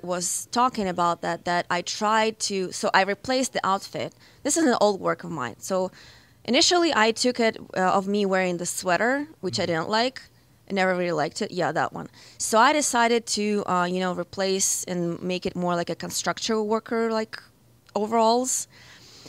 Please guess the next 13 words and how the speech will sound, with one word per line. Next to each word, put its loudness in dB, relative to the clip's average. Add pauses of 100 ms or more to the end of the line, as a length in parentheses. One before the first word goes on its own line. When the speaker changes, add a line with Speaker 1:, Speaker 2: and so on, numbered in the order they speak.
(120)
Speaker 1:
I 10
tried 6
A 6
I, 2
the -4
generative 0
fill. -12
It 2
didn't 4
work 0
really -4
well, -8
but 2